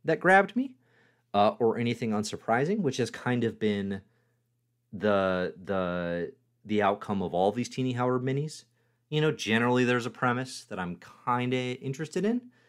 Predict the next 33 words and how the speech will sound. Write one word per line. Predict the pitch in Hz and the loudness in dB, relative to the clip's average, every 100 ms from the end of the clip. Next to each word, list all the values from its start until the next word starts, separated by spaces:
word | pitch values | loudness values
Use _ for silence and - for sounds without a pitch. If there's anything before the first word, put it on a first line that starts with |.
| _ _ _ | _ _ _
and | 113 110 110 110 110 | -2 0 2 0 0
then | 113 | 0
it | 117 - | -2 -4
kinda | 117 117 107 | -2 -2 -2
just, | 117 110 - - - - | -2 -2 -4 -10 -12 -6
uh, | 123 113 113 113 | 0 2 2 2
it | 113 | 0
kinda | 143 | -2
floats. | 139 135 - - - _ _ | 0 0 -2 -6 -14 _ _
<clears throat> | _ _ - | _ _ 0
Kinda | 220 - - - _ _ - 101 | 2 2 -2 -12 _ _ -14 -12
just | 95 95 | -10 -10
floats | - 131 123 | 2 2 2
downstream. | 120 107 101 - 101 92 90 - _ _ _ _ - | 0 0 0 -4 -6 -4 -8 -12 _ _ _ _ -2
And | 110 104 101 95 87 | 0 2 0 -4 -4
I | 113 | 0
like | 117 123 | 0 2
the, | 107 98 95 | 0 0 -2
the | - | -6
premise | - 127 110 87 - - _ _ _ _ _ _ _ _ _ _ - | -4 -2 -2 -4 -10 -16 _ _ _ _ _ _ _ _ _ _ -10
of | 90 90 85 85 | -4 -2 -4 0
Betsy | 107 92 101 | 0 0 -4
as | 87 | -4
Captain | - 90 90 | -4 -6 -2
Britain | 127 147 135 139 - | 2 2 0 -8 -12
and | 92 | -14
getting | 95 90 | -12 -10
the | |
multiversal | 87 - 78 85 - | -12 -12 -14 -14 -14
Captain | - 82 92 | -14 -14 -6
Britain | 95 160 139 | -4 -4 -2
Corps | 151 | -2
involved. | 135 127 123 127 127 | 0 2 2 0 -4